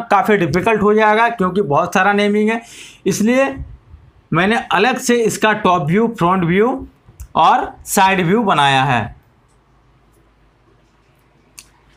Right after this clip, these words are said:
ठीक है। तो इसको समझने से पहले, एंगल्स को समझने से पहले आपको मैंने जो भी पार्ट्स के बारे में बताया, ये जानना काफ़ी ज़रूरी था।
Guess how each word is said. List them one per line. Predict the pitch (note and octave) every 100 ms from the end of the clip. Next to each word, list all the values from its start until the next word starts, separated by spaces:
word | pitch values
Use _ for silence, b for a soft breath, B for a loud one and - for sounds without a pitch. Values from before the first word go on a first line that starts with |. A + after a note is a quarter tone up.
| _
ठीक | - A3
है। | C4 - - - _ _ _ _ _ _ _ _ _ _ -
तो | A#3+ C4+ - - - _ _ _ _ _ _ _ _ -
इसको | F#3 - C#4 C#4
समझने | G#3+ G3+ G3 G#3
से | G#3
पहले, | D#3+ D3 D3+
एंगल्स | G3 E3+ F3+ G3 B3+ B3+
को | B3
समझने | G3+ F3+ F3 G3
से | F#3+ E3
पहले | E3 F3+
आपको | A3 E3 E3+ - A3+
मैंने | F#3+ F#3+ G#3
जो | D3 G3
भी | G3 C4+ - B B _
पार्ट्स | D3 F3+ -
के | A3
बारे | F#3 F3 F3+
में |
बताया, | E3 D3 D#3+ G3
ये | F#3+ A3+ A#3
जानना | D3+ E3 F3 G3+
काफ़ी | D#3+ D3 F#3
ज़रूरी | D3 D3+ D3+ D3
था। | C3+ A2